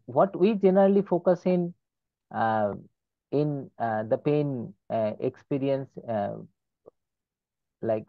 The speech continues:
the domains that we focus. One is the perception, another is the expression, another is the, the reactions. So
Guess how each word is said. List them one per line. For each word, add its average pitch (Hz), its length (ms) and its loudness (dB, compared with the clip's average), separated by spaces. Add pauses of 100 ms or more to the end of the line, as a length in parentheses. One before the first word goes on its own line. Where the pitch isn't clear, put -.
(120)
the 123 120 0
domains 151 440 0
that 139 180 2
we 127 200 -4 (120)
focus. 127 360 -4
One 120 200 -4
is 143 100 -6
the - 80 -4
perception, 143 600 -6 (640)
another 131 320 -2
is 131 120 -6
the 131 120 0
expression, 156 680 -6 (200)
another 120 460 -2
is 110 120 -10
the, 262 180 -2 (480)
the 127 280 -2 (120)
reactions. 135 640 0 (1000)
So 202 480 2